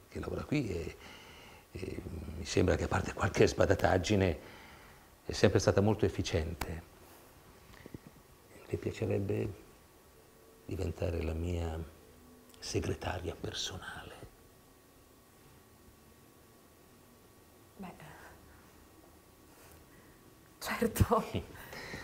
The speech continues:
Speaker 1: Lo sapevo che lei era una brava ragazza che avrebbe subito capito. Ora potremmo metterci d'accordo in diversi modi, eh,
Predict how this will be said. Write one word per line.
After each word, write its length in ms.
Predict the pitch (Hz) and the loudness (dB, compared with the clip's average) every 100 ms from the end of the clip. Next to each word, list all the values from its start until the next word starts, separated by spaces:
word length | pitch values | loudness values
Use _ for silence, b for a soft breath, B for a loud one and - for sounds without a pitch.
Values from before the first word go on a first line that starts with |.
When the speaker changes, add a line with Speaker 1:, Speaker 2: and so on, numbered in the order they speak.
| B | B
Speaker 1:
Lo 60 | - | -2
sapevo 340 | - - 87 | 2 4 4
che 80 | 87 | 4
lei 160 | 85 87 | 8 8
era 120 | 85 | 8
una 100 | 82 | 6
brava 180 | 95 95 | 6 6
ragazza 480 | 90 101 101 - 101 | 4 8 8 6 2
che 80 | |
avrebbe 240 | 87 85 82 | 4 2 2
subito 460 | - 120 90 - | 6 8 6 0
capito. 540 | - - 80 80 - 76 B B B B B B B B - - - - - - - - - - - | -6 -6 -8 -8 -8 -10 B B B B B B B B -16 -18 -18 -20 -18 -16 -16 -14 -14 -16 -12
Ora 200 | - - | -6 -6
potremmo 400 | - 107 110 104 | -4 -2 0 2
metterci 380 | 104 104 104 - | 4 4 2 2
d'accordo 840 | 98 - 110 101 90 104 104 101 | 2 4 4 4 6 6 6 4
in 360 | 98 98 98 98 | 0 -2 0 2
diversi 480 | 101 95 - - 101 | 6 6 6 6 10
modi, 720 | 110 92 85 92 90 92 90 | 12 10 10 8 8 8 4
eh, 240 | 87 90 | 2 -2